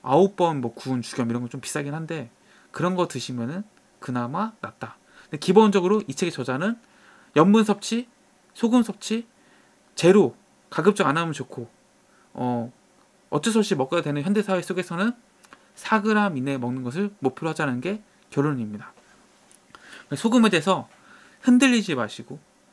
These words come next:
정확히 원칙을 딱 가지고 가셨으면 좋겠습니다. 이 책의 저자 그래도 뭐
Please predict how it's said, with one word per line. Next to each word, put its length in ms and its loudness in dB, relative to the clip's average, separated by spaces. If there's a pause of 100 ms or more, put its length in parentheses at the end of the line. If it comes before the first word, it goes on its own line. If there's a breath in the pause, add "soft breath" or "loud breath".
(280 soft breath)
정확히 480 4
원칙을 540 2
딱 160 -4 (240)
가지고 380 0
가셨으면 420 -12
좋겠습니다. 600 -16 (680 loud breath)
이 100 -6
책의 220 2
저자 280 2
그래도 560 -4
뭐 360 -8